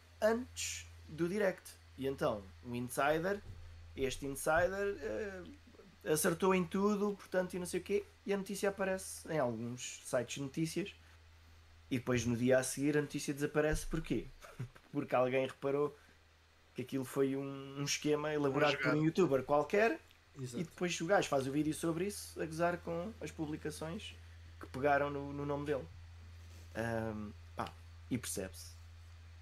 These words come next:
Speaker 1: Por, por vinte dólares não se pode ter, eh,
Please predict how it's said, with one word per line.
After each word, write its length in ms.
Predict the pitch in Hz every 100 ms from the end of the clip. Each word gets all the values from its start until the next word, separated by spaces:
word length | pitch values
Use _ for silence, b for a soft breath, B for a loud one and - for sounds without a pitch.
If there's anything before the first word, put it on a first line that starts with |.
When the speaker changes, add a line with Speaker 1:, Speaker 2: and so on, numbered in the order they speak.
| - -
Speaker 1:
Por, 180 | 107 101 101 95 - - - - - - - - -
por 140 | 107
vinte 160 | 113 107
dólares 440 | 113 113 120 123
não 140 | 120 117
se 80 | -
pode 260 | 123 123 - -
ter, 280 | 123 123
eh, 300 | 127 127 127